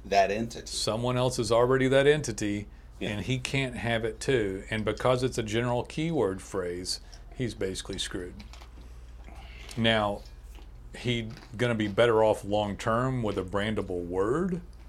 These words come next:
Speaker 2: that's very distinctive along with the main subject category. In this case of this guy,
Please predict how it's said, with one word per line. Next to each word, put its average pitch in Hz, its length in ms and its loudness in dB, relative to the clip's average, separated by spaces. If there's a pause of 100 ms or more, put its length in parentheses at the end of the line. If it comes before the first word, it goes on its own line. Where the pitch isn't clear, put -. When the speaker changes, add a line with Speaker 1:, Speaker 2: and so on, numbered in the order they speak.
(480)
Speaker 2:
that's 101 280 -2
very 107 280 2
distinctive 135 880 0
along 107 440 2
with 101 160 -2
the 101 100 0
main 101 500 -2 (540)
subject - 500 -2
category. 95 720 -4 (480)
In 120 120 0
this 120 220 4
case 113 520 0 (360)
of 107 180 4
this 110 220 4
guy, 98 440 -2